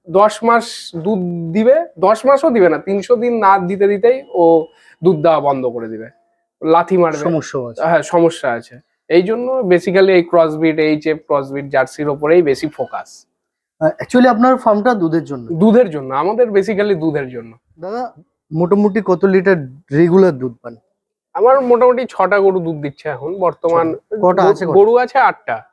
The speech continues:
Speaker 2: হুম।
Speaker 1: দুটো ড্রাই আছে, বাচ্চা দিবে সামনের মাসে। দুধ দিচ্ছে ছটা, ছটা থেকে ওই ষাট সত্তর লিটার, সত্তর আশি লিটার অ্যাভারেজ পাওয়া যায়।
Speaker 2: সত্তর আশি লিটার অ্যাভারেজ সারা বছর থাকে কি?
Speaker 1: হ্যাঁ, আমাদের ফার্ম মেইনটেনেন্স করার জন্য এই অ্যাভারেজটা রাখতে হয়।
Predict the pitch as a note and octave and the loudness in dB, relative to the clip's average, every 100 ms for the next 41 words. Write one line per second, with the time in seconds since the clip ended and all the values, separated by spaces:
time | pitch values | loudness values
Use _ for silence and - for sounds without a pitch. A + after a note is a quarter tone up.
0 | _ _ B2+ D3 F3 G3 F#3 D#3+ F3 F#3+ | _ _ -14 -6 0 2 2 2 2 0
1 | D3 E3+ - - F3 E3 E3+ C#3+ C#3+ D3 | 0 -6 -8 -4 -4 0 -2 -2 -4 -4
2 | D3+ C3+ C#3+ C#3 C3 - - _ _ _ | -4 -4 -4 -4 -6 -10 -16 _ _ _
3 | _ _ D#3 E3 G#3+ F#3+ - B3+ - F#3+ | _ _ -4 2 2 2 2 0 0 -2
4 | F#3+ A#3+ - G3 G3+ G3 G3+ G#3+ G#3 - | 0 -2 -2 0 0 0 0 0 0 0
5 | E3 E3 _ - E3 - D#3 D3 C#3+ C#3+ | -2 -2 _ -6 -6 -2 -2 -2 -4 -4
6 | D3 E3 - D#3+ - D3 C#3 C3 C#3+ C3+ | -4 -4 -6 -6 -4 0 0 0 -4 -4
7 | C3+ C3 A#2 A#2+ - - A2 G#2 F3+ D#3 | -2 -2 -2 -2 -4 -2 -2 2 4 4
8 | C#3 D#3+ D#3+ F#3+ F3 D3 D#3+ G3+ G3 - | 2 -2 -2 0 2 2 2 2 -2 -2
9 | E3 E3 D3+ D3+ G3+ F#3+ D#3+ A2+ - - | 0 2 2 2 0 -2 -8 -8 -10 -18
10 | _ - G3+ A#3+ C#4 A3 G3+ A#3 A#3+ C4 | _ -10 0 4 4 4 2 0 2 0
11 | A#3 G3+ A3 B3 B3 A#3+ B3 B3 A#3+ - | -2 -2 0 2 0 0 -2 0 -2 -2
12 | G3+ G#3+ F#3+ G#3 A3 A3+ A3 G#3 G3 F#3+ | 0 0 0 -2 0 0 0 4 4 4
13 | F3+ F#3+ F3+ F#3+ D#3 C#3 - D3 A#2+ | 2 0 -2 -2 -2 -2 -6 -12 -12